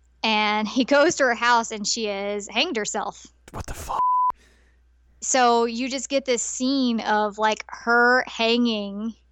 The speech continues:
Speaker 1: on a rope in her bedroom, and you get end.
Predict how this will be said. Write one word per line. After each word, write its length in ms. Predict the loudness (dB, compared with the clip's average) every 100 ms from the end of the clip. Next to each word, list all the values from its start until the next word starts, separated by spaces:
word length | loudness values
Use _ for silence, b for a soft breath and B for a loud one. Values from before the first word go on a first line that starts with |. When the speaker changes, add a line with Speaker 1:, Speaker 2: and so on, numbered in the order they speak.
| _ _ _ _ _ _
Speaker 1:
on 320 | 2 2 2 0
a 120 | -4
rope 520 | 2 4 6 4 -2 -6 -8 _ _ _ _
in 160 | -4 -2
her 160 | -2 -2
bedroom, 720 | 0 0 0 -4 -8 -12 -14 -16 _ _ _ _ _ -20 -20 _ -2
and 580 | 0 2 0 -2 -6 -10 _ _ _
you 160 | -8 -2
get 260 | 0 0 -2 -20 _ _ _ -2
end. 400 | -2 -2 -8